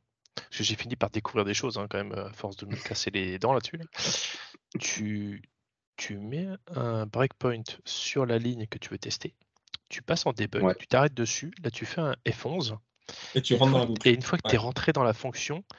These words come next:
Speaker 1: là tu exécutes en fait tes mocks et tu vois ce qui passe, ce qui passe pas, et il te détaille en fait, comme t'es en mode debug, il te détaille tout. Et ça t'aide un peu à comprendre pourquoi ça part en cacahuète en fait.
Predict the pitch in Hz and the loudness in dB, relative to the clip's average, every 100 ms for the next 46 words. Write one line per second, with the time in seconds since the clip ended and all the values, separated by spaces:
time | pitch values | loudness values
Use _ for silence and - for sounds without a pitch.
0 | - - 143 - 113 113 - 127 - 156 | -18 -2 0 0 -2 -2 0 0 0 -2
1 | 127 - - 113 131 - - - - - | 0 2 4 4 2 -2 -8 -4 4 6
2 | 156 151 - 123 139 147 - - 120 113 | 6 2 0 2 2 2 0 0 2 2
3 | - 160 135 117 120 113 - 139 - 139 | 2 0 2 0 -2 -4 0 2 4 4
4 | 123 113 131 - 110 107 104 101 - 113 | 4 -2 -4 -4 -6 -6 -6 -6 -6 -6
5 | 151 127 - 113 110 117 117 - 139 - | -6 -8 -6 -4 -2 -4 -6 -8 -10 -16
6 | - - - - - - - 113 - 147 | -20 -20 -20 -20 -8 -2 2 2 4 2
7 | 139 - 135 - 151 127 - - 139 135 | 2 0 0 0 0 0 -4 -8 -8 -8
8 | - - - 127 - 113 - 117 117 110 | -8 -6 -4 -2 0 0 0 -2 -2 -4
9 | - 110 110 110 - - | -2 -2 -4 -8 -14 -16